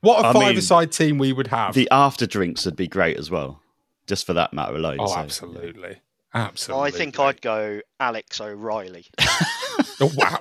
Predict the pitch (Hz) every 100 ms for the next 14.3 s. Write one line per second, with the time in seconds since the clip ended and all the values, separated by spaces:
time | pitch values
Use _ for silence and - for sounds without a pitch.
0 | - - - - - - - 1077 1017 1077
1 | 988 _ _ 220 190 127 117 - _ _
2 | _ 180 - 143 131 277 147 - - 740
3 | 740 - - - - - - 151 165 165
4 | 170 151 - 147 139 147 139 131 - 135
5 | 123 - 127 127 117 71 73 - - _
6 | - _ _ _ _ _ _ _ _ _
7 | 143 180 165 208 - - 135 113 117 104
8 | 95 73 - _ _ _ - - - _
9 | _ _ _ _ _ _ - - 127 139
10 | 139 147 - 170 160 170 143 165 139 147
11 | 160 170 131 123 120 - 135 98 - _
12 | - 147 117 139 120 123 131 127 117 127
13 | 127 120 - 110 - - - - 117 101
14 | 123 92